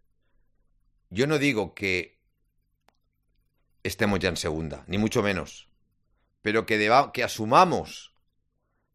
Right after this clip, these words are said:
que la deriva del club está llevando a todo, a todo un, a toda una, iba a decir a, a la afición, no, yo no puedo hablar en nombre de toda la afición, ya tengo bastante con hablar en mi nombre,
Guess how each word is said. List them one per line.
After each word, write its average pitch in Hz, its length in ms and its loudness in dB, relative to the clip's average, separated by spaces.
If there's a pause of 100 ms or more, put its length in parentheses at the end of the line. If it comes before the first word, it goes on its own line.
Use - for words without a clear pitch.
que 107 140 0
la 107 100 4
deriva 135 380 4
del 139 220 2
club 147 320 2
está 123 220 -2
llevando 139 520 4
a 104 200 2
todo, 170 460 2 (1600)
a 87 180 -8
todo 147 220 2
un, 131 420 -2 (880)
a 92 100 -4
toda 143 180 4
una, 147 260 2 (140)
iba 113 180 -4
a - 20 -2
decir 113 220 2
a, 90 120 2
a - 340 -12
la 95 60 -4
afición, 104 480 -4
no, 80 180 -10
yo 85 220 -4
no 87 160 -8
puedo 92 360 -4
hablar 92 260 0
en 87 120 -4
nombre 90 420 -6 (640)
de 92 160 -4
toda 101 180 2
la 92 80 4
afición, 87 340 -4
ya 90 120 -2
tengo 92 180 -4
bastante 95 320 -2
con 92 160 -4
hablar 90 240 -2
en 87 80 -6
mi 87 100 -8
nombre, 80 380 -10